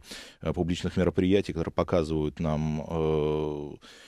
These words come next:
участников всех демонстраций, выступлений, различного рода социальных движений и так называемых цветных революций, то мы увидим, что их основу составляют именно молодые люди.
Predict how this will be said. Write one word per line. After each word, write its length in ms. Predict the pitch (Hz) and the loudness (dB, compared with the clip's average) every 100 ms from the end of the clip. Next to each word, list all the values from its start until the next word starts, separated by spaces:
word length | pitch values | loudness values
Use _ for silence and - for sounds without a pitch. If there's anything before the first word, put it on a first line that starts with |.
| - | -16
участников 680 | - - 156 143 - 104 92 | -6 4 6 6 2 0 0
всех 260 | - 95 82 | 0 0 2
демонстраций, 640 | 92 92 95 101 107 - 87 | 4 2 2 4 2 4 -2
выступлений, 880 | 80 - 80 92 98 92 82 76 73 | -2 -4 -2 4 4 4 2 0 0
различного 600 | 90 87 95 87 92 85 | 0 2 2 0 0 2
рода 180 | 90 82 | 2 0
социальных 640 | - 87 - 87 85 78 | -4 -4 4 4 4 0
движений 680 | 85 85 80 92 92 82 80 | -2 -2 2 2 2 2 -2
и 40 | 78 | -2
так 220 | 82 - | -2 -2
называемых 480 | 80 90 82 80 78 | -2 2 2 2 -4
цветных 380 | 87 80 90 92 | -6 -4 -2 0
революций, 500 | 95 113 170 - 127 | 2 2 2 -2 -4
то 120 | 113 | -2
мы 140 | 117 | 0
увидим, 300 | 156 165 175 | 0 -2 -2
что 160 | - 90 | -2 -4
их 120 | - | -4
основу 360 | 87 - 135 120 | -4 -2 -2 -2
составляют 580 | 95 - 87 101 110 90 | -6 -2 2 2 0 0
именно 180 | 95 | 0
молодые 540 | 85 85 85 85 110 107 | 4 4 4 4 0 2
люди. 320 | 90 73 | 0 -2